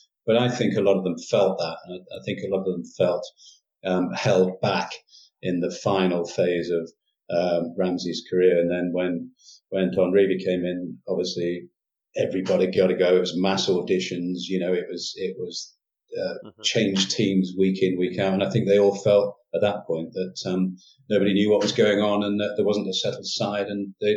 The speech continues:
Speaker 1: they veered to the opposite extreme.
Speaker 2: Yeah, I mean, Paul, we,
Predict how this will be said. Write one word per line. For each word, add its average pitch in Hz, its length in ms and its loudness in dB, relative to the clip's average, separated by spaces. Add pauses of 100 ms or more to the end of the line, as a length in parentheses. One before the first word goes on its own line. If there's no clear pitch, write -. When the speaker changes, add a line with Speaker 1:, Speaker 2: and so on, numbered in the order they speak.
Speaker 1:
they 101 280 -2
veered 104 340 4
to - 240 -10
the 107 100 0
opposite 104 320 -4
extreme. 110 460 -8 (1400)
Speaker 2:
Yeah, 233 280 -8
I 226 40 -10
mean, 240 160 -10
Paul, 233 300 -6
we, 214 240 -20